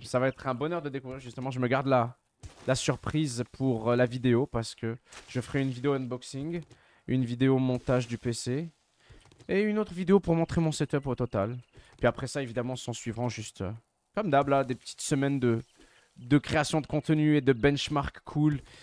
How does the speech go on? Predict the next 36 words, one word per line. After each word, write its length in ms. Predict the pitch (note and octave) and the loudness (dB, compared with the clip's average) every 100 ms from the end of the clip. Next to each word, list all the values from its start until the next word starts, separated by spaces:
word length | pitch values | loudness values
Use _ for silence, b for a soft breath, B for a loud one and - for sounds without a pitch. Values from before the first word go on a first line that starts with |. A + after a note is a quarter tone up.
| B B | B B
Le 120 | C3+ | 0
premier 460 | C#3 - D3 F#3 E3+ | 0 0 0 4 4
jeu 140 | D3 | 4
auquel 260 | D#3+ E3+ C#3+ | 2 2 0
j'ai 80 | D3 | 0
envie 160 | C3+ | -2
de 40 | B2 | -4
jouer, 200 | C3 C#3+ | -2 0
c'est 160 | - | -2
Star 180 | B2 C3 | -4 -6
Citizen, 500 | - C3+ C3 C#3 D3 | -6 -8 -2 0 2
mais 280 | B2+ B2+ B2+ B B - | 2 2 0 B B -6
j'ai 180 | A#2 C3 | -2 0
hâte 160 | D3 | 2
de 80 | C3+ | 4
revisiter, 680 | B2+ B2 A#2+ B2+ - C#3+ C#3+ | 2 2 -2 -4 -2 2 4
euh, 80 | C3 | 4
des 140 | C3+ | 4
bons 220 | C#3 G#3 | 2 0
jeux 160 | F#3 A3 | -2 -4
bien 180 | E3 G3 | -2 -2
gourmands, 300 | F3+ F#3 G3 | 0 -2 -2
tu 160 | - | -4
sais, 240 | C#3+ E3+ E3 | -4 0 0
des, 300 | C#3 C#3+ C#3 | 2 2 4
euh, 220 | C3 C3+ | 4 2
Flight 260 | - D3 - | 0 -2 -2
Simulator, 540 | D3+ D3+ D3+ F#3+ E3+ | 0 2 2 2 2
je 120 | D#3+ | 0
pense. 520 | - F3 F3+ F3+ - F3+ - B B B B | 0 0 0 -4 -4 -4 -6 B B B B
Je 160 | A2+ B2 | -2 0
pense 340 | C#3 C#3 - | 0 0 0
à 80 | C3 | 0
Tarkov 480 | - C3 - D#3+ D3 | 0 0 2 0 0
aussi. 480 | D3+ - D#3 D#3+ - | -8 -10 -12 -12 -12
Hmm. 180 | A2+ | -14